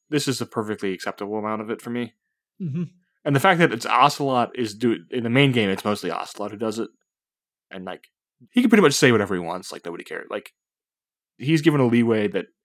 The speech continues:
Speaker 1: as I think the most beloved character in the series,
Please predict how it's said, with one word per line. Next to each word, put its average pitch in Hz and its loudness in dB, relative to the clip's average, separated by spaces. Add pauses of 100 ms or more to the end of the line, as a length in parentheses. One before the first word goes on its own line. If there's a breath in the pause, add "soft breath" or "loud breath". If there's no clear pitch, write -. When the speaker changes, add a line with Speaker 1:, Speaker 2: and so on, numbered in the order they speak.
(380)
Speaker 1:
as 127 4
I - 0
think 107 -4 (340)
the 117 -4
most 107 0
beloved 98 -2
character 90 -6
in 87 -16
the 87 -18
series, 98 -2